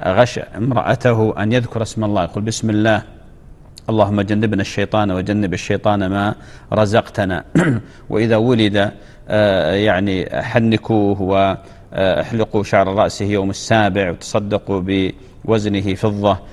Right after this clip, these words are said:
وكذلك، آه، سموه الاسم الطيب واذبحوا العقيقة عنه يوم سبعة، واسألوا الله جل وعلا أن يبارك فيه، وهذه كلها بيد الله جل وعلا. فيا أختي الفاضلة،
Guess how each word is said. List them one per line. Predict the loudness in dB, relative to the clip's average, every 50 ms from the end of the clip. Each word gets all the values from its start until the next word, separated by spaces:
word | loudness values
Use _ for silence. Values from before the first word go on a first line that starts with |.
| -20 -20 -20 -14 -8
وكذلك، | -4 0 2 2 2 2 2 0 -2 0 2 2 2 2 0 -2 -2 -2
آه، | 0 0 2 2 2 0 0 0 0 0 0 0 -2 -6 -8 -8
سموه | -6 -2 -2 0 2 2 2 2
الاسم | 0 -2 -2 -4 -6 -6 -8
الطيب | -8 -4 0 0 2 2 2 2 0 0 0
واذبحوا | -2 -2 0 0 -2 -2 -2 -2
العقيقة | 0 0 -2 0 0 -2 -2 -2 -2 -2
عنه | -2 -2 -2 0
يوم | 0 -2 -2 -2
سبعة، | 0 0 0 2 0 0 -2 -2 -6 -12 -20 -20 -20 -6 -4
واسألوا | -4 -4 0 0 0 0 2
الله | 0 0 0
جل | 0 -2 -2 0 2 2
وعلا | 4 4 4 4 2 2 0
أن | 0
يبارك | -2 0 0 0 0 0 -2 -4 -6 -8 -6
فيه، | -2 -2 0 0 0 -2 -2 -4 -8 -14 -20 -20 -12 -4
وهذه | -2 0 2 2 2 2
كلها | 0 -2 -2 -2 0 2 2 2 2
بيد | 0 0 0 0 0
الله | -2 0 0 0 0 0 -2 -4
جل | -2 -2 -2 0 0 0
وعلا. | 0 0 0 0 0 0 0 -2 -4 -6 -12 -18 -20 -12 -6
فيا | 0 2 2 2
أختي | 2 0 -2
الفاضلة، | -2 0 2 2 2 2 2 0 0 0